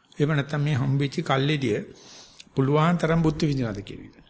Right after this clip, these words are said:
ඇත්තට අපිට බුද්ධ විඳින්නත් බෑ. ඒක වෙලාව ආපුවම මේක නැති වෙනවා. ඒක හේතුඵල ධර්මකින් එන එකක්. මේකට මම ක්‍රිංග ගත්තේ නැත්නම් වැඩේ ප-, ලස්සනට යනවා. මම ක්‍රිංගපු ගමන් අසම්බර රෝ-, රෝදේ දිච්ච රථයක් වාගේ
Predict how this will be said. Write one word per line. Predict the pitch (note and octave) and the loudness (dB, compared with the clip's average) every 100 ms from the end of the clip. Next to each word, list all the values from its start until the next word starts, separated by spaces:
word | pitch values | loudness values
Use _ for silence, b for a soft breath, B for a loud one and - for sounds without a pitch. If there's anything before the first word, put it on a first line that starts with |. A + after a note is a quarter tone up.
| _ _ | _ _
ඇත්තට | - C3 F#3 | -8 -4 0
අපිට | F3 E3+ E3+ | 2 2 2
බුද්ධ | D3+ D3 | 0 0
විඳින්නත් | D#3+ D3 C3+ C3+ C3 | 0 2 0 -4 -2
බෑ. | C3+ | -2
ඒක | B2+ C#3 | -2 -2
වෙලාව | C#3+ C3 B2 | -2 0 2
ආපුවම | B2+ B2 C3+ | 2 0 0
මේක | B2+ D#3+ | -2 -2
නැති | C3 - | -2 -4
වෙනවා. | G2 G#2+ | -4 -4
ඒක | C3 | -2
හේතුඵල | B2 B2+ - C3 | -2 -2 -4 -2
ධර්මකින් | B2 A#2 A#2 F3+ C#3+ | -2 -2 -4 -2 0
එන | C3+ | 2
එකක්. | B2 - - - B B B B - | 0 -4 -10 -12 B B B B 0
මේකට | B2+ D3 E3+ F#3+ A3+ | 4 4 4 2 4
මම | G#3 D#3+ F3 | 4 4 2
ක්‍රිංග | F#3 E3+ E3+ | 2 2 2
ගත්තේ | E3 E3 D#3+ | 0 0 0
නැත්නම් | B2+ B2+ - G#3 | 0 0 0 2
වැඩේ | G3 E3 F3+ | 2 2 0
ප-, | - F3+ D3 | -2 -6 -6
ලස්සනට | D#3 C3+ - E3+ D3 | -2 -2 0 -2 -2
යනවා. | - - - - - - D3+ D3 | -6 -10 -14 -12 -12 -8 -2 0
මම | F#3 | 0
ක්‍රිංගපු | F3 - G3 B3 B3 | 0 2 4 4 2
ගමන් | F3+ A2 A2 E3+ C4 B B B B B - - - - | 0 -2 -2 -4 -6 B B B B B -20 -20 -14 -8
අසම්බර | B2+ D#3+ D#3 D3 D3 | -2 0 2 2 2
රෝ-, | C3 C#3 | 0 -2
රෝදේ | C3 C3+ D3 D#3 D3 | 0 2 4 2 0
දිච්ච | D3 - C#3 B2 | -4 -4 -4 -2
රථයක් | B2 B2+ D3 D3+ | 0 2 0 2
වාගේ | A3 D#3 G2 E3+ | 0 0 0 -4